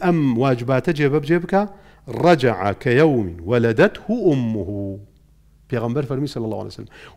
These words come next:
وەکو ئەو ڕۆژە وایە کە چۆن لە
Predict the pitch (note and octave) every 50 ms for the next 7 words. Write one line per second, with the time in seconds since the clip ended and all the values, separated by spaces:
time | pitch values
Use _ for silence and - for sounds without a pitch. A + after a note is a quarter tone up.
0 | - C#3 D3+ E3 E3 - D3 C#3 - - - F#3+ G3 F#3+ E3+ D#3+ E3 D#3+ C#3+ C3+
1 | E3 F3 F3 F3 F3 E3+ E3+ E3+ F3 F#3 F#3+ - _ _ _ _ _ _ _ _
2 | _ - - D3 C#3 - - - - F#3 F3 D#3 C3+ A2+ G#2 A2 A#2